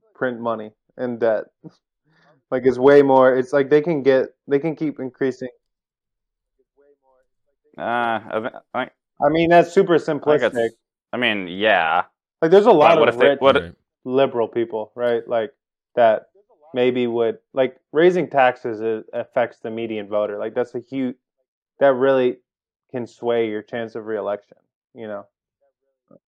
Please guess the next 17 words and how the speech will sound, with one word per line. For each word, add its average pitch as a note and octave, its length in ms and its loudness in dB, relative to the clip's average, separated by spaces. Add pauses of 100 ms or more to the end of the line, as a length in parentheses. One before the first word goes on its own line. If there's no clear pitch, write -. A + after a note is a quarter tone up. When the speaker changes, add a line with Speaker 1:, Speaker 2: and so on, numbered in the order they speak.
(2250)
Speaker 2:
Well, A#2 640 2
well, A#2+ 200 2
but G#2+ 160 2
what G2+ 140 -2
they G#2 100 0
would G2+ 160 -6
do, D3+ 220 -2
right, G2 320 0
is F#2+ 160 -8
if, G2+ 120 -12
like, G2+ 100 -6
we're G2 60 -10
talking A#2+ 200 -4
about G#2 120 -2
the E2+ 80 -20
top G#2+ 320 0
bracket, A2+ 480 0